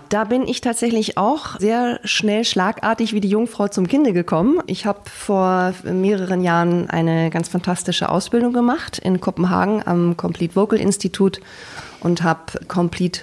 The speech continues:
Vocal Technik, eine sehr moderne Gesangstechnik gelernt und auch zu unterrichten gelernt. Und da diese Technik eben auch diese vielen effektvollen Klänge mit studiert und mit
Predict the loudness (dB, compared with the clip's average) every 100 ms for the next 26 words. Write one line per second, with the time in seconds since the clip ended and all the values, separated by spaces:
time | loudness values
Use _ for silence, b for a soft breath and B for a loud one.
0 | -4 2 2 4 0 0 0 2 0 -2
1 | -10 -14 _ -20 B B B B -2 0
2 | 2 2 2 2 2 2 4 4 4 2
3 | -2 -6 -4 0 2 0 -2 -8 -2 -2
4 | -2 -4 -4 -4 -6 -2 2 2 2 0
5 | -2 -6 -10 -4 -2 -2 -4 -4 -10 -4
6 | -2 -2 -4 0 0 2 2 0 -2 B
7 | B B B B B B 0 2 4 2
8 | 0 -6 -2 2 2 2 2 0 2 -2
9 | 0 0 0 2 2 2 2 2 -2 -10
10 | -10 -2 0 2 0 -2 -14 -16 -10 0
11 | 2 4 4 4 2 0 -2 -2 -4 -6
12 | -6 -2 2 2 2 2 0 2 2 0
13 | 0 2 4 4 2 -6 -6 -6 0 0
14 | 2 2 0 -4 0 0 -2 -10 -10